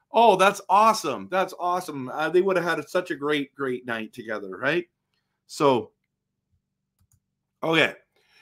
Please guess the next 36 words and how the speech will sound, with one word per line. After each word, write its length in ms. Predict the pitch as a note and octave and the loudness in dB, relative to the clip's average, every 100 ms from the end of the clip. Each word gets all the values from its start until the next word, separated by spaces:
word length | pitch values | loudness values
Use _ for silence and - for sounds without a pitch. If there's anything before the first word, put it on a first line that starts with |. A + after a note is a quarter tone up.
| _ | _
Not 280 | - F#3 F#3+ | 4 6 6
sure 280 | - F3+ F3 | 2 2 4
what 180 | D#3 D#3+ | 2 0
the 80 | C#3 | -2
seven 340 | E3+ E3 E3 | 0 2 2
nine 220 | D#3 D3+ | 2 2
reference 320 | D3 C#3+ C#3 | 0 -2 -6
is. 120 | B2+ C#3+ | -10 -4
It, 200 | F3 E3 | -4 -4
he 260 | - F#3 | -2 -4
comes 360 | E3 G3+ A3+ G3 | 0 0 2 2
in. 360 | F#3+ F#3 F#3 F3+ - _ _ | 2 2 0 -8 -20 _ _
He, 220 | - F3+ - | -6 -6 -4
he's, 400 | D3+ D#3 C#3 - | -4 -2 -4 -8
he's 200 | C#3+ D3 | -12 -6
talking 360 | - F#3 G3 F3+ | 2 2 2 0
about 200 | E3+ E3 | 2 2
next 320 | E3 F3 - | 0 0 -2
year's 280 | F3+ D#3+ C3+ | -2 -2 0
reference. 400 | D3+ C#3+ D3+ C3+ | 0 2 -2 -6
He 100 | C#3+ | -8
wants 380 | C3+ D3 C#3+ - | 0 0 0 0
seven 320 | F3+ F3 F3+ | 0 2 -2
point 320 | E3 D3+ C3 | -2 -4 -2
nine 420 | C#3 C#3+ C#3 A#2+ | 0 2 2 -2
million 500 | B2 C3+ C3 C3 B2+ - _ _ _ _ - | -2 -2 0 -4 -6 -12 _ _ _ _ -6
next 360 | C3 B2+ - B2 | -2 -2 -4 -4
year. 200 | A2+ G#2+ | -2 2
That's 260 | B2 A#2+ | 0 0
what 120 | C3 | -2
he, 60 | A#2+ | -2
that's 280 | A#2+ B2 C3 | 0 -2 -2
what 80 | B2 | -6
the 80 | |
reference 400 | A2 G2+ G#2+ F#2 | -4 -4 -6 -10
is. 280 | - E2 - | -12 -12 -14